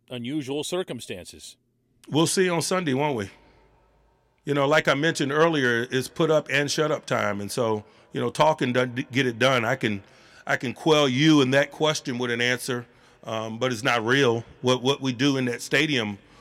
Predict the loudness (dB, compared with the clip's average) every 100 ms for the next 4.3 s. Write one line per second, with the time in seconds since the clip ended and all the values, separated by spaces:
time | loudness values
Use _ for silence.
0 | -20 -8 -6 0 0 2 0 0 -2 -4
1 | 0 2 2 0 -10 -20 -20 -20 -10 -8
2 | -2 0 2 2 0 0 0 0 0 -2
3 | 2 0 0 -10 -6 -2 0 -2 -4 -2
4 | -2 -2 -6